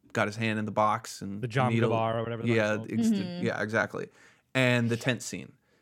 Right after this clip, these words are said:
Speaker 1: And
Speaker 2: Mm.
Speaker 1: those were the two scenes where it's like, okay, Chalamet is actually, like,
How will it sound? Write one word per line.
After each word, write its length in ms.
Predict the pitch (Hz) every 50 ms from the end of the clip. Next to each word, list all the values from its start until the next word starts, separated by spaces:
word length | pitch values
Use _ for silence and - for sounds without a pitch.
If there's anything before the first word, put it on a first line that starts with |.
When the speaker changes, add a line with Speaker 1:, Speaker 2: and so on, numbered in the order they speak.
| _ _ _ _ -
Speaker 1:
And 240 | 127 131 123 123 110
Speaker 2:
Mm. 40 |
Speaker 1:
those 240 | 135 139 156 185 196
were 140 | 208 214 214
the 120 | 196 190
two 200 | 151 - - 175
scenes 340 | 156 - - 147 147 151 143
where 120 | 127 120 117
it's 100 | 117 -
like, 180 | 113 110 - -
okay, 280 | 127 123 - - 113 113
Chalamet 480 | 117 - - 113 127 160 190 165 156 165
is 100 | 135 120
actually, 420 | 110 120 117 - - 113 110 107
like, 340 | 101 104 101 101 - -